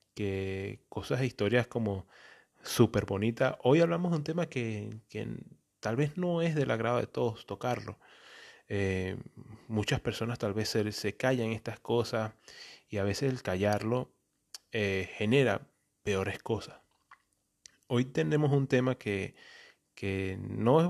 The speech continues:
es, no es polémico, pero sí yo sé que a muchas personas le, le estará afectando hoy en día, muchas personas lo estarán viviendo, muchas personas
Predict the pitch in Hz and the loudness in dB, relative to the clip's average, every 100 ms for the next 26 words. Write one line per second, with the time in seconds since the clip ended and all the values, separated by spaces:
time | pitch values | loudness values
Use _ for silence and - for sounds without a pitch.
0 | 180 147 160 - 165 101 101 113 - - | 0 0 -2 0 0 2 0 -4 -8 -6
1 | 98 98 98 110 107 113 113 113 - _ | -4 -4 -6 -2 -2 0 -2 -4 -8 _
2 | _ - 123 120 123 117 120 - 98 104 | _ -8 2 2 2 -2 -4 -4 -4 0
3 | 113 - 113 104 - 110 113 104 98 - | 0 -2 -4 -4 -4 -2 0 -2 -2 -10
4 | 87 101 92 - 110 - 104 104 101 101 | -8 -4 -4 -4 -4 -2 0 0 0 -2
5 | 107 104 104 - - - - 98 113 - | -2 -2 -4 -12 -20 -14 -8 -6 -4 -6
6 | 101 98 98 101 - 87 92 101 101 104 | -6 -4 -2 -4 -4 -4 -2 0 2 2
7 | 104 104 101 - _ - - - - - | 2 0 -4 -6 _ -20 -18 -18 -16 -10
8 | 98 120 - 107 104 104 110 117 110 - | -4 -4 -4 -4 -2 0 0 0 -2 -8